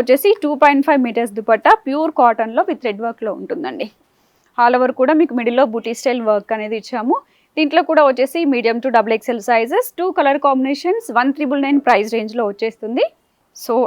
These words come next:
and నెక్స్ట్ వన్ వచ్చేసి కూడా కాటన్ అండి, మంచి ఖాదీ కాటన్‌లో వచ్చేస్తుంది. ఖాదీ కాటన్‌లో అండి, ఇది కార్డ్ స్టైల్‌లో యూజ్ చేసుకోవచ్చు, లేదంటే టూ పీస్ స్టైల్‌లో అనమాట. మెయిన్గా అయితే కార్డ్ అనే చెప్తాను, డిఫరెంట్ కైండ్, చాలా బాగుంది, ప్రింట్స్ చాలా బాగా వచ్చాయి అనమాట. And యోగ్ పార్ట్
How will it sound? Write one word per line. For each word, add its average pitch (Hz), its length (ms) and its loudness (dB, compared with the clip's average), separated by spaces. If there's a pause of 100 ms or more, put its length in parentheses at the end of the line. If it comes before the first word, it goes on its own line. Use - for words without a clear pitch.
(120)
and 277 180 4
నెక్స్ట్ 294 200 2
వన్ 392 100 2
వచ్చేసి 330 380 -2
కూడా 302 140 4 (180)
కాటన్ 254 380 4
అండి, 190 200 -6 (760)
మంచి 277 220 0 (100)
ఖాదీ 233 360 6
కాటన్‌లో 277 480 4
వచ్చేస్తుంది. 233 540 -4 (760)
ఖాదీ 247 360 6
కాటన్‌లో 277 440 6 (100)
అండి, 233 180 0 (140)
ఇది 262 120 -2 (120)
కార్డ్ 240 300 6
స్టైల్‌లో 302 380 4
యూజ్ 269 240 -4
చేసుకోవచ్చు, 247 600 -2
లేదంటే 233 360 -2
టూ 254 160 -4
పీస్ 240 180 -10
స్టైల్‌లో 208 360 -6
అనమాట. 196 280 -12 (480)
మెయిన్గా 254 260 0
అయితే 277 200 0
కార్డ్ 233 200 4
అనే 254 200 0
చెప్తాను, 226 400 -4 (120)
డిఫరెంట్ 254 360 -8
కైండ్, - 260 -6
చాలా 262 280 2
బాగుంది, 240 360 0
ప్రింట్స్ 302 280 -2
చాలా 233 240 4
బాగా 233 160 6
వచ్చాయి 208 220 -6
అనమాట. 196 280 -4 (520)
And 285 160 6
యోగ్ 302 220 6
పార్ట్ 349 160 6